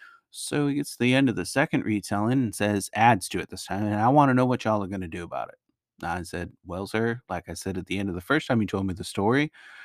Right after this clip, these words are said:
this is the cable company, and I'm not quite sure what we can do about a potential breaking and entering." "Oh, man, this is the cable company? I thought this is the fucking police." And he hangs up.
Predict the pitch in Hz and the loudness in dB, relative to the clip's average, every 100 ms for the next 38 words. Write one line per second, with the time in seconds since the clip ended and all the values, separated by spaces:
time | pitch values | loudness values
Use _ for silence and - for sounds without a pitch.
0 | - - 98 101 101 85 - - 220 180 | -20 -4 -2 -2 -4 -6 -8 0 2 2
1 | 87 107 87 90 104 151 98 85 85 85 | 0 0 -2 -2 0 2 0 -2 -2 -2
2 | 85 113 - 143 143 - 135 123 113 - | 0 0 0 0 -2 0 0 0 -2 -4
3 | 90 107 127 110 - - 135 120 104 123 | 0 2 4 2 -2 -2 -2 0 0 -2
4 | 123 98 92 127 156 98 90 87 - - | -2 -2 0 2 2 0 -2 -6 -12 -18
5 | - - 190 185 202 202 202 208 165 170 | -2 4 4 4 2 2 0 -2 -2 0
6 | 214 226 214 - 233 226 226 220 220 196 | 2 4 2 0 -2 0 -2 -2 0 0
7 | 165 175 - 123 - 202 - 175 170 190 | 2 -2 -2 -6 0 2 2 0 4 6
8 | 160 139 117 - - 98 - - 104 98 | 6 2 2 -2 -12 -16 -14 -8 -6 -6
9 | 85 | -8